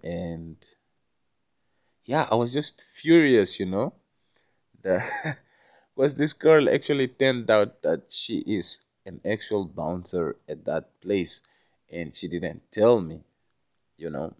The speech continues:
And at the time, I just got mad at that, you know? And, um, the story actually goes a little bit more different than that. And, um, from there,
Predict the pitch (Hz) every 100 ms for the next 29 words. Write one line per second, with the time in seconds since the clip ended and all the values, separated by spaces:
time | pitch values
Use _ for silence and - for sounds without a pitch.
0 | _ _ _ _ _ 90 90 80 87 101
1 | 107 98 87 85 - 85 80 80 82 113
2 | 95 82 - 85 80 90 98 76 _ _
3 | 87 82 87 - _ _ _ 90 95 92
4 | 87 82 - 90 87 82 78 - _ _
5 | _ _ _ _ 110 - 185 180 147 170
6 | 185 170 139 143 143 143 139 123 120 -
7 | 101 107 113 131 139 117 143 - 160 165
8 | 165 160 160 160 _ _ _ _ _ _
9 | 101 104 101 101 95 - _ _ _ _
10 | _ _ _ _ _ _ _ _ _ _
11 | _ _ _ _ _ _ _ _ _ _
12 | _ _ _ _ _ _ _ 101 110 110
13 | 104 - - - - 131 120 113 139 151
14 | 139